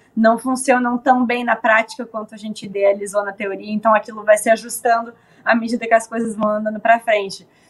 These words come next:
Então eu gosto muito da edição por isso, porque é uma oportunidade da gente ver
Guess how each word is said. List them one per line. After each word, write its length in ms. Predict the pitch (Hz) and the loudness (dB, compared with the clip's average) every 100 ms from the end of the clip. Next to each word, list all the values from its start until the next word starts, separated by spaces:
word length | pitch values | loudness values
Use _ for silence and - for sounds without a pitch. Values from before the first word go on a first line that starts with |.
| - | -8
Então 300 | 240 226 240 | -4 4 4
eu 80 | 240 | 6
gosto 300 | 240 233 247 | 6 4 -4
muito 240 | 240 269 | -6 -6
da 80 | 294 | -2
edição 440 | 262 254 262 254 | -2 -4 -6 -6
por 120 | 262 269 | -4 -8
isso, 240 | 226 - - | -8 -16 -16
porque 220 | 208 - | -8 2
é 40 | |
uma 200 | 220 226 | 4 4
oportunidade 720 | 226 247 233 247 226 226 226 226 | 0 -2 -4 -8 -2 0 0 -2
da 100 | 247 | -6
gente 240 | 240 262 | -8 -12
ver 300 | 220 233 | -8 -6